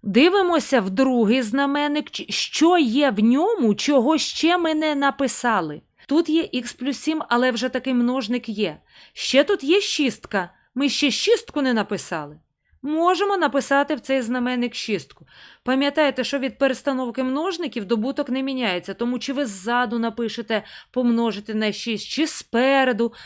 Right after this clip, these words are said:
результат множення в знаменнику цього дробу не зміниться. Записуємо додаткові множники.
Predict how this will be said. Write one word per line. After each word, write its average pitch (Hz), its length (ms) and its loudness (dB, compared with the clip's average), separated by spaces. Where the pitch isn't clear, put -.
результат 262 640 0
множення 294 680 0
в 320 80 -4
знаменнику 311 580 -6
цього 294 240 -4
дробу 262 340 -2
не 233 180 0
зміниться. 196 640 -6
Записуємо 208 640 0
додаткові 180 600 -2
множники. 175 720 -4